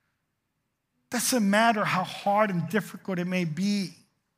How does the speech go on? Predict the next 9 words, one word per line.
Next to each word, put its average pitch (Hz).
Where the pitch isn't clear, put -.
Outside 202
these 185
walls, 190
there 175
are 165
people 202
who 190
are 175
waiting 165